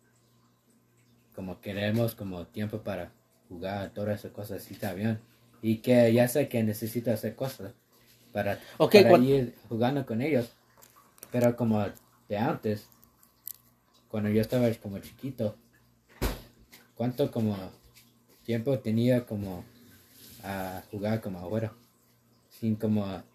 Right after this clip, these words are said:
Speaker 1: quedarnos aquí y como haciendo las cosas que yo estaba haciendo cuando yo estaba chiquito. Y que ese era como,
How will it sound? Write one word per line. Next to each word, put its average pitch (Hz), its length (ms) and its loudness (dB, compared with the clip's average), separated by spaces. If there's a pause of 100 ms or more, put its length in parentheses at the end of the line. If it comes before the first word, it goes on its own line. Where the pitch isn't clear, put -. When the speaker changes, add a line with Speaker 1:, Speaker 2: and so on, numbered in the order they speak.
(160)
Speaker 1:
quedarnos 110 420 0
aquí 120 380 -6 (880)
y 107 600 0 (1120)
como 92 480 -10 (600)
haciendo 113 320 0
las 98 180 -2
cosas 110 320 -2
que 95 400 -6 (300)
yo 104 80 -8
estaba 104 280 -2
haciendo 110 320 -4
cuando 95 180 -10
yo 95 80 -10
estaba 90 260 -10
chiquito. 90 480 -16 (560)
Y 107 120 -6
que 98 440 -6
ese 113 280 0
era 117 180 2
como, 98 320 -6